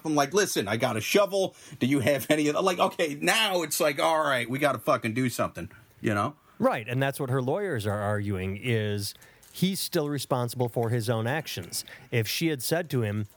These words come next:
Speaker 2: "Hey, go rob a bank," and he robbed a bank, would she be liable for that? Like
Speaker 1: Well, right, and that's kinda what, that to me is,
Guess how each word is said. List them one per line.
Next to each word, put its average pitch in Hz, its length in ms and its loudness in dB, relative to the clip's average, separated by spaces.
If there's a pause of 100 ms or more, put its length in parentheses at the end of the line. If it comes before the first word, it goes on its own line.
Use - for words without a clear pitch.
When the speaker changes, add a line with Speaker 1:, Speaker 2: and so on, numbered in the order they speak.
(120)
Speaker 2:
"Hey, 214 260 -2
go 127 220 0
rob 131 340 -2
a 110 60 -2
bank," 131 520 -2
and 107 140 0
he 131 220 -2
robbed 123 320 -2
a 107 40 -2
bank, 120 480 -2 (880)
would 120 240 0
she 131 220 -2
be 123 160 -2
liable 127 420 -2
for 143 160 -4
that? 190 240 -2 (380)
Like 117 260 0
Speaker 1:
Well, 262 280 2
right, 254 360 2
and 196 160 0
that's 220 220 0
kinda 220 300 2
what, 202 380 2
that 233 340 -2
to 226 100 0
me 214 300 2
is, 190 220 0